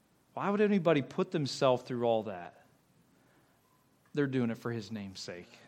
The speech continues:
And, and that's worth it. And so, you know, God maybe hasn't led you to West Africa, but God's led you here. And God has you serving here, and God has given you the time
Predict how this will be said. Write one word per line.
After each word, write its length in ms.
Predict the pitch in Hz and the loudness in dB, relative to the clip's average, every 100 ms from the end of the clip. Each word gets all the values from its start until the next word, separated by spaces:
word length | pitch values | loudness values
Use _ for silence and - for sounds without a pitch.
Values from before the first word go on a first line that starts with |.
| - _ _ _ _ _ _ _ _ - | -20 _ _ _ _ _ _ _ _ -10
And, 140 | 143 | -10
and 160 | 165 160 | -4 -2
that's 220 | 185 - | -2 -2
worth 300 | 180 214 - | -4 -4 -6
it. 160 | 117 - _ _ _ _ _ - | -8 -10 _ _ _ _ _ -2
And 120 | 156 | -2
so, 200 | 151 214 | 8 10
you 180 | 196 208 | 10 10
know, 140 | 226 | 8
God 340 | 190 190 220 220 | 8 10 10 10
maybe 280 | 240 220 202 | 8 8 6
hasn't 440 | 175 196 175 175 | 10 10 8 4
led 320 | 156 170 180 | 8 10 10
you 220 | 180 196 190 | 6 2 2
to 340 | 180 165 147 | 8 8 8
West 300 | 156 160 156 | 8 6 8
Africa, 800 | 160 165 160 160 - 160 151 143 - - _ _ _ _ - | 8 8 6 -2 2 6 6 4 -2 -20 _ _ _ _ -6
but 160 | 139 | -2
God's 280 | 170 196 214 | 2 2 4
led 160 | 240 196 | 2 4
you 100 | 190 | 0
here. 480 | 165 220 147 110 - - _ - _ _ _ - - | 0 0 -2 -4 -14 -20 _ -20 _ _ _ -14 -4
And 140 | 147 | 4
God 280 | 160 185 196 | 10 12 12
has 240 | 202 196 | 10 8
you 80 | 185 | 6
serving 420 | - 196 180 160 | 2 4 4 4
here, 420 | 143 180 196 196 | 0 2 6 6
and 160 | 180 147 | 6 8
God 200 | 165 185 | 10 12
has 280 | 180 180 143 | 10 8 6
given 380 | 180 175 160 147 | 4 4 4 2
you 500 | 170 190 202 202 202 - - | 4 6 6 4 0 -10 -14
the 60 | - | -12
time 760 | - - 165 185 190 190 190 | -6 2 4 6 4 2 0